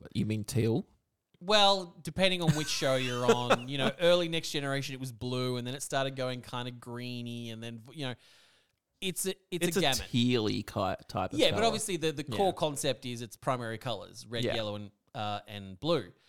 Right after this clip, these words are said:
Speaker 2: Uh, but to me, it's always been, yeah, like a dark, a dark greeny sort of colour. Um, so it's like, if she'd gone in, yeah, anywhere else, in any other department, she could have gone to decide to follow in Deanna's footsteps and become a counsellor.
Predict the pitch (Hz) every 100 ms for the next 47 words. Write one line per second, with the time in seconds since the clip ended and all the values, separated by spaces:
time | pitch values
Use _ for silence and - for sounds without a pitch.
0 | _ - - 123 131 - 160 143 101 -
1 | 107 107 110 110 87 - 98 101 92 -
2 | - 107 92 _ 104 104 - 95 - 92
3 | - _ _ _ _ 135 139 135 135 131
4 | - 160 165 156 175 - 202 170 165 160
5 | 151 156 131 - 160 180 180 165 139 120
6 | 123 156 175 180 175 175 160 151 _ 139
7 | - 151 143 120 - _ - 233 277 233
8 | 233 214 190 - 180 175 156 185 185 180
9 | 131 143 160 170 - 139 139 120 123 120
10 | 123 110 - 139 - 123 101